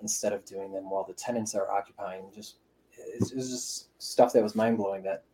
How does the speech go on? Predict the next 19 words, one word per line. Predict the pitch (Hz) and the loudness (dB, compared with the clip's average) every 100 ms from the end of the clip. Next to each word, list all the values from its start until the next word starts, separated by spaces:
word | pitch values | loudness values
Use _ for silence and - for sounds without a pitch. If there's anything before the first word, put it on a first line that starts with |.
| _ _ - _ | _ _ -20 _
I | 113 | -4
wouldn't | 113 165 160 | 10 12 12
have | 135 | 10
got | 127 120 - | 10 10 6
if | - | -2
I | 98 | -2
sat | 95 - 120 123 - _ | -2 4 6 6 0 _
here | 120 110 101 | 0 0 2
at | 107 98 | 0 0
my | 101 | 0
desk | 101 95 104 | 2 0 -4
in | 98 | -4
my | 95 | -2
office | 92 - 90 - | -2 -2 -8 -10
and | |
just | 90 90 - - _ _ | -14 -12 -12 -14 _ _
did | - 101 | -2 -2
another | 98 92 90 | -2 -4 -2
day. | 90 85 | -2 -4